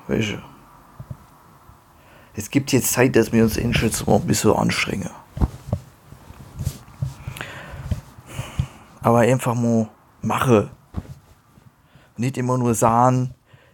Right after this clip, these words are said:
jo, klappt schon nicht mehr. Einfach mal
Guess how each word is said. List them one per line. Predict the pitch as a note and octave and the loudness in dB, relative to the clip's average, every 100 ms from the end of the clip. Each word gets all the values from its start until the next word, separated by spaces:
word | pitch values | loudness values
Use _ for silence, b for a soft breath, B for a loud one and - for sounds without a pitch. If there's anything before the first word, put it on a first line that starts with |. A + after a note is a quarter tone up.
| _ | _
jo, | A#2 A#2 C3 D3+ D3+ D#3 - - | 2 4 4 6 6 4 0 -4
klappt | A#2 B2+ - | 0 0 0
schon | - D3 C#3 | 0 2 2
nicht | C#3 | -2
mehr. | C3+ C3 C3 B2+ B2+ B2+ B2 - - _ _ _ | 0 0 0 0 0 -2 -4 -12 -20 _ _ _
Einfach | D3+ G3 E3+ | 0 2 2
mal | E3+ | 2